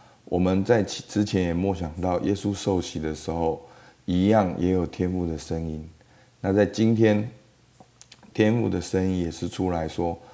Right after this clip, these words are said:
：“这是我的爱子，我所喜悦的。”诶，但是在这边很特别，是门徒的反应又不一样了。是第六节，门徒听见就俯伏在地，极其害怕。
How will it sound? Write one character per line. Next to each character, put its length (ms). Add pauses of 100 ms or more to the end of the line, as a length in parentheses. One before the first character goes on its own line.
(300)
：“这 120
是 120
我 220
的 120 (100)
爱 260
子， 260 (140)
我 160
所 160
喜 280
悦 240
的。” 140 (800)
诶， 280
但 180
是 100
在 140
这 100
边 220
很 120
特 160
别， 220
是 180 (120)
门 200
徒 120
的 80
反 240
应 120
又 100
不 260
一 120
样 140
了。 80 (580)
是 320 (760)
第 320 (320)
六 260
节， 340
门 240
徒 140
听 320
见 220
就 120
俯 220
伏 220
在 200
地， 200 (100)
极 340
其 340
害 300
怕。 240